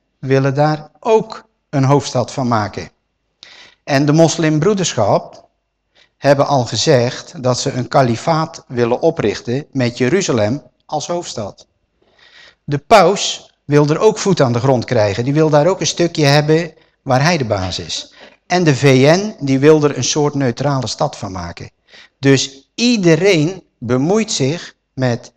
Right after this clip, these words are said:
Jeruzalem. Maar we hebben gelezen dat ze dus van een koude kermis thuis gaan komen. Ja? Ze hebben allemaal hoofdpijn.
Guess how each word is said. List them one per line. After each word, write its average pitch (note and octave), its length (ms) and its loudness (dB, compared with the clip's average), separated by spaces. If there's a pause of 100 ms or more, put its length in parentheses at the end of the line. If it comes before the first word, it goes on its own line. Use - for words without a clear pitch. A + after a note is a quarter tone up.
Jeruzalem. B2+ 640 -4 (1080)
Maar C3+ 180 4
we D#3+ 60 4
hebben C3+ 280 2
gelezen C3+ 480 -2
dat B2 180 -2
ze A#2+ 180 -10
dus A#2 580 -8
van C3+ 220 -8
een A2+ 100 -6
koude C#3 340 -2
kermis G#2+ 600 -8 (160)
thuis D3 240 -4
gaan G2 160 -14
komen. D#2+ 340 -14 (540)
Ja? A2 200 -10 (840)
Ze - 120 -12
hebben G#2+ 120 0
allemaal D3 200 4
hoofdpijn. D#2+ 440 -2